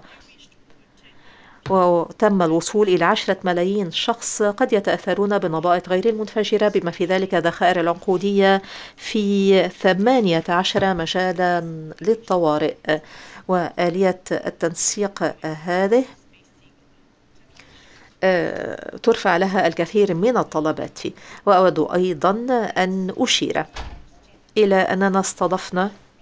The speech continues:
الاجتماع السادس والعشرين للمديرين والمستشارين الوطنيين لإزالة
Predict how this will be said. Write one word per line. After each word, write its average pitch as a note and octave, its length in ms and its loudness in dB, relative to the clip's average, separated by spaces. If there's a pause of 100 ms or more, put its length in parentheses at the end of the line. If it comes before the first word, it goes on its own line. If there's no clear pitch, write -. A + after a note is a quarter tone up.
(1040)
الاجتماع F#3+ 500 2
السادس F#3 500 -2
والعشرين F#3 1300 -2 (340)
للمديرين G3+ 1300 0
والمستشارين F#3+ 1300 -2
الوطنيين F#3+ 1200 -2
لإزالة F3+ 500 -2